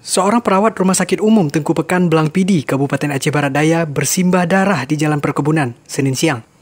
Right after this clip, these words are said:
Kondisi korban mengenaskan karena lengan kanannya terpisah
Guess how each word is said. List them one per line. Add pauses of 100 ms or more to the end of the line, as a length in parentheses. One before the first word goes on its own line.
(1200)
Kondisi
korban
mengenaskan
karena
lengan
kanannya
terpisah